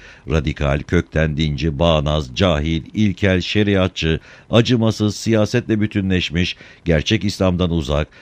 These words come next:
çağdaşlığa, insan haklarına, demokrasiye aykırı özel bir baskı. Zaten tehlikesi de burada.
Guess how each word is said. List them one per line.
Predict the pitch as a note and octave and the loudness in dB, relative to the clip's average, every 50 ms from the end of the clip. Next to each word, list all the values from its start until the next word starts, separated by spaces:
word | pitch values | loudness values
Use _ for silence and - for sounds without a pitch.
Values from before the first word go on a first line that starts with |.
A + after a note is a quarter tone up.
| - _ | -18 _
çağdaşlığa, | - - A2+ A#2 A2+ A2+ A2+ A2 - A2 A#2 G#2+ F#2+ | -2 2 2 4 4 4 2 2 0 0 0 2 2
insan | F#2 G2 F#2 - A2+ A2+ | 0 0 -2 -2 0 0
haklarına, | G#2+ G2+ - F#2+ G2 F#2+ F2+ E2+ C#2+ | 0 0 0 0 0 0 0 0 0
demokrasiye | C#2+ E2+ F2 G2 F#2 - F#2 F#2 - F#2+ G2 E2 | 0 0 0 0 0 -2 -2 -2 -2 0 0 2
aykırı | E2+ E2+ E2 F#2+ F2+ F2 D2+ | 2 0 0 0 0 0 0
özel | D2+ C2+ D#2 G2 G#2 F#2 D#2 | 0 2 2 2 2 2 0
bir | D#2+ D2 B1 | -2 -2 -2
baskı. | C2+ C2 B1+ - - - C2 B1 A#1 - - _ _ _ _ - | -4 -6 -6 -8 -8 -8 -6 -6 -8 -10 -14 _ _ _ _ -10
Zaten | A#1 B1+ D2 B1 - - D#2 C#2+ | -6 -4 -4 -2 -2 -2 -4 -2
tehlikesi | - D#2 D2+ C#2+ C#2+ C#2 C#2+ D#2+ - - E2+ | -2 -2 -4 -2 -2 -4 -4 -6 -4 -2 0
de | F2 F2 | 0 0
burada. | G2 F#2 D2+ A#1+ C2 B1+ B1 | 2 0 0 -2 -2 -4 -6